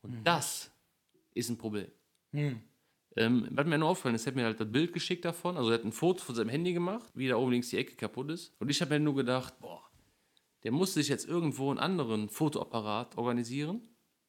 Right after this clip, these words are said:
Speaker 1: davon ein Foto machen, das auf sein Handy ziehen und mir dann schicken.
Speaker 2: Mhm.
Speaker 1: Und das ist doch ein viel größerer Aufwand.
Speaker 2: Das stimmt. Das, das ist, das ist ein wahres First World Problem.
Speaker 1: Allerdings.
Speaker 2: Ja.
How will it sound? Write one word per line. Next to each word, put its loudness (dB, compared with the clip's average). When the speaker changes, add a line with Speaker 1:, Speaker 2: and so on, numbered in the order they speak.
Speaker 1:
davon 0
ein 0
Foto 0
machen, -2
das -4
auf -4
sein 0
Handy 0
ziehen 0
und 2
mir 4
dann 0
schicken. -10
Speaker 2:
Mhm. 2
Speaker 1:
Und -6
das -2
ist -6
doch -4
ein -12
viel 0
größerer -2
Aufwand. -6
Speaker 2:
Das -4
stimmt. -10
Das, -4
das 2
ist, -4
das 2
ist -4
ein -4
wahres 2
First -4
World -4
Problem. 4
Speaker 1:
Allerdings. 2
Speaker 2:
Ja. -6